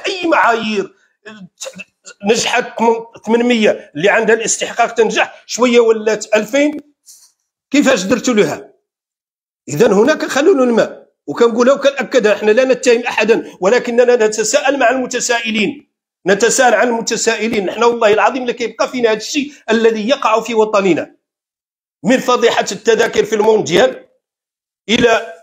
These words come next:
الانجاز الكبير اللي حقه المنتخب المغربي في كاس العالم، الى الانتكاسه اليوماتيه مع نهايه ألفين واثنين وعشرين كنختموها، كنختموها بهذا الاشكال هذا اللي مطروح اليوم للنقاش العمومي، واللي الوزير يتحمل منه جزء كبير. على الاقل سيدي ما،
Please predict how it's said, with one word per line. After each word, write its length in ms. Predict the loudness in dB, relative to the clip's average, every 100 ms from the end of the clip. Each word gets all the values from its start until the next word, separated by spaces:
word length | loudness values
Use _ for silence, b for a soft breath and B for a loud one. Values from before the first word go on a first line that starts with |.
| -14
الانجاز 540 | -12 -6 -2 0 -2 -4
الكبير 400 | 0 2 2 2
اللي 160 | 0
حقه 560 | -2 -4 0 -2 -2 -8 _ _ _ -6
المنتخب 500 | 0 2 2 0 -2
المغربي 380 | 0 0 0 -2
في 60 |
كاس 240 | -2 -2 0
العالم، 440 | 2 2 0 -4 B
الى 140 | -2 0
الانتكاسه 640 | -2 -6 -4 -2 -2 0
اليوماتيه 560 | 0 2 2 2 0
مع 240 | 2 2 2
نهايه 640 | 0 0 2 2 0 -4 _ -10
ألفين 280 | -8 -4 -2
واثنين 380 | -2 -4 -4 -4
وعشرين 340 | -4 -2 0
كنختموها، 680 | 0 -4 -4 2 2 2 -2 -4
كنختموها 640 | 0 0 -2 -4 0 0 0
بهذا 180 | -2 -4
الاشكال 560 | -8 -10 -8 -4 2
هذا 260 | 2 2 -4 B -6
اللي 140 | -2
مطروح 340 | 0 2 0 0
اليوم 240 | -2 -2
للنقاش 480 | -2 -4 -2 -2 0
العمومي، 480 | 0 2 2 0 -8 _ _ _ _
واللي 280 | -2 0 0
الوزير 480 | 2 2 2 0 0
يتحمل 420 | -2 -2 -2 -2
منه 140 | -4
جزء 300 | -6 -8 -10
كبير. 520 | -4 -2 -2 -4 -10 -4
على 240 | 0 0
الاقل 540 | 0 -2 -2 0 0 0
سيدي 280 | -4 -4
ما، 220 | -2 -2